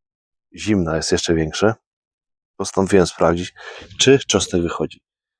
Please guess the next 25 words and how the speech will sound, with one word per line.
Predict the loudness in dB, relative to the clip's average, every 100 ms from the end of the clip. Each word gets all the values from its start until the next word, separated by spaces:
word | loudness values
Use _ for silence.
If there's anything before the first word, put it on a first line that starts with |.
| _ _ _
I | -18
tak, | -14 -14
spójrzcie, | -14 -12 -12 -12 -14
tutaj | -14 -8 -8 -8 _ _ _ _
nic | -14 -12 -8
nie | -6
widać, | -6 -4 -4 -6 -20 -20 -20 _ -18 -12 -10 -8 -10 -12 -16 -16 -16 -16 -18 -16 0
ale | 2 2
tu | -4 -14 -14 -16 _
się | -16 -6
jeden | -2 0 -2
pokazuje. | -6 -16 -18 -14 -16 -18 _ _ _ _ _ _ _ _ _ _ _ _
W |
kolejnym | -6 0 0 0 -4
rządku | -6 -12 -14 -16 -16 -18 _ _ _ _ _ _ _ _ _ _ _ _ _ _ _ -6
mamy | -2 0
też | -2 -4 -4
jeden. | -6 -10 -18 -20 _ _ _ _ _ _ _ _
I | -10 -10 -10 -16 -14
czy | -12
w | -8
takie, | -8 -8 -12 -12 -18 -20 -20 -20 -20
w |
taki | -18 -12 -4
mróz, | 0 2 0 -4